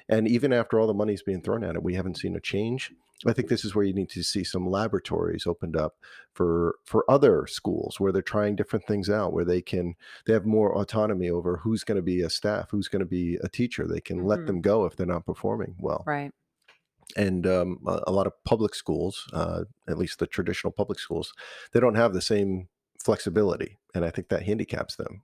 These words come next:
Speaker 1: whereas charter schools have that, that, um, that, that
Speaker 2: Definitely.
Speaker 1: flexibility.
Speaker 2: And not even just charter schools, but private schools.
Speaker 1: Private schools too. Yeah, good point. Um, and homeschools. You know, it's
Speaker 2: Yeah.
Speaker 1: ki-, it's really this m-, larger picture of educational freedom.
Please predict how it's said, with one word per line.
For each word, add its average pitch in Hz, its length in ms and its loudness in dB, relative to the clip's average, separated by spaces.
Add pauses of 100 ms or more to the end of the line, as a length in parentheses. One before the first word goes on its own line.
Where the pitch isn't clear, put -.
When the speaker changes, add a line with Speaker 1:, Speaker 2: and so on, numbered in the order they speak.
Speaker 1:
whereas 85 200 -2
charter 87 260 0
schools 85 300 -6
have 85 180 -4
that, 80 220 -4 (520)
that, 76 180 -4 (120)
um, 82 60 -2
that, 80 80 -2 (260)
that - 140 -2
Speaker 2:
Definitely. - 240 -4
Speaker 1:
flexibility. 82 600 -2
Speaker 2:
And 175 280 -2
not 196 120 0
even 202 140 -4
just 156 160 -8
charter 147 200 -4
schools, 139 260 -8
but 135 220 -6 (180)
private 135 300 -6
schools. - 400 -14
Speaker 1:
Private - 240 2
schools - 280 -2
too. - 180 -4 (100)
Yeah, 123 180 4 (200)
good - 140 0
point. 85 240 -2 (300)
Um, 92 540 2
and 139 120 8
homeschools. - 540 0 (220)
You 98 100 4
know, 92 60 4
it's 107 180 2
Speaker 2:
Yeah. 143 80 6
Speaker 1:
ki-, 123 80 6
it's - 160 2
really 135 240 8
this 104 280 2
m-, 98 180 -4
larger 113 500 6
picture - 360 -2
of 87 100 0
educational 87 520 -2
freedom. - 380 -2